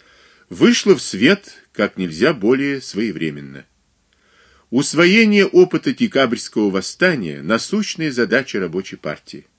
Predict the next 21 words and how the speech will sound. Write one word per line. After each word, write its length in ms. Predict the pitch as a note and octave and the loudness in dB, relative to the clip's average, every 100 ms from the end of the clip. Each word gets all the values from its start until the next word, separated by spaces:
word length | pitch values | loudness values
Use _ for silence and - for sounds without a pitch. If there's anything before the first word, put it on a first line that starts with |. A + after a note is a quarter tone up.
| _ _ _ _ _ _ _ | _ _ _ _ _ _ _
К 60 | |
сожалению, 600 | - G#2+ B2+ G#3 G#3+ G#3+ | -6 0 2 4 4 0
эта 260 | - D#3 A#2 | 0 -4 -4
книга — 600 | - F#2 A#2 C#3 C#3 C#3 - | -4 -2 0 0 -2 -8 -18
бочка 560 | D2+ B2 D#3+ - - | 0 2 2 -2 -6
мёда 560 | E2+ F2+ D#3+ D3 D#3 D#3+ - | -4 0 -2 -2 -4 -6 -14
с 160 | - | -12
ложкой 420 | E2 B2 - B2 | -4 -4 -6 -10
дёгтя. 540 | G#2 G2 F2+ - - - _ _ _ _ _ _ | -4 -4 -4 -8 -20 -20 _ _ _ _ _ _
Интереснейший, 840 | G2 G#2 G2+ G2 F3+ - E3+ - C3 | -4 -2 0 4 2 2 -6 -4 -4
несмотря 520 | F#2+ - F2+ - G#2+ | -6 -6 -10 -2 -2
на 100 | F#2+ | 0
его 240 | F2+ E2 F2+ | -2 -2 -4
неполноту, 600 | E2+ - E2 D#2+ - E2 | -6 -8 -8 -8 -8 -10
материал, 640 | D#2 - C#2+ F2+ E3+ F3+ _ _ _ _ _ _ | -10 -12 -4 0 0 -2 _ _ _ _ _ _
и 160 | G#2 | 0
выводы 720 | G2+ A2+ F#3+ G3 E3+ F#3+ F3+ - | 2 4 4 2 4 4 4 0
невероятно 1160 | - F#2+ - F#2 E2+ C3 F3 _ D3+ D3+ D3 - | -6 -2 0 -2 0 0 0 _ -2 -2 -2 -4
неряшливые, 960 | G2 G#2+ C3+ D3 - - D2+ D2+ C#2 C2 _ _ _ - | -2 0 2 0 -2 -8 -6 -8 -10 -16 _ _ _ -6
невероятно 760 | F#2+ F2+ E2+ C#2+ A#2+ C#3+ C3 | -2 -2 -2 -2 -2 -4 -12
пошлые. 600 | A#2+ - D#2 - D2 C2+ | -12 -8 -10 -10 -18 -20